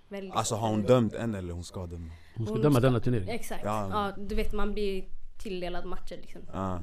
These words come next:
Speaker 1: På, i, i, i, när det går på gång liksom. Eh, men hon ska få vara med, så det är något stort. Och det tror jag kommer betyda väldigt mycket
Speaker 2: Det, det är
Speaker 1: för,
Speaker 2: jättestort.
Speaker 1: ja, för de yngre, eh, för kvinnor överhuvudtaget.
Speaker 3: Mm.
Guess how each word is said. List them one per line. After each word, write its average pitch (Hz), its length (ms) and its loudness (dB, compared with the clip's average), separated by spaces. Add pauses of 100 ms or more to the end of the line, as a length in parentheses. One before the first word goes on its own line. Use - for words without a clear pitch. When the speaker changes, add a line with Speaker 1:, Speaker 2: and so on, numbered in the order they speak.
Speaker 1:
På, - 120 2
i, - 60 -12
i, 127 460 -10
i, 202 120 -8 (280)
när 175 160 -6
det 175 80 -8
går 165 260 -8 (220)
på - 120 0
gång - 200 0
liksom. - 260 2 (280)
Eh, 190 280 -6
men 180 220 -6
hon 208 140 -4
ska 220 260 0
få 214 180 -4
vara 208 120 -6
med, 208 180 -6 (300)
så - 140 -12
det 226 120 -4
är 285 40 0
något 202 260 -8
stort. - 540 -16
Och - 380 -12
det 196 260 -8 (180)
tror 208 180 -4
jag 180 240 -4
kommer 180 280 -14
betyda 185 420 -12
väldigt 180 480 -16 (260)
mycket 80 440 -10
Speaker 2:
Det, 82 60 -12
det 78 280 -10
är 80 60 -8
Speaker 1:
för, 180 240 -10
Speaker 2:
jättestort. 170 380 -12
Speaker 1:
ja, 214 340 -8 (100)
för 196 80 -10
de 185 320 -14
yngre, 196 560 -4 (640)
eh, 185 960 -14 (100)
för 190 80 -16
kvinnor 190 640 -4
överhuvudtaget. 180 1000 -4
Speaker 3:
Mm. 98 220 -4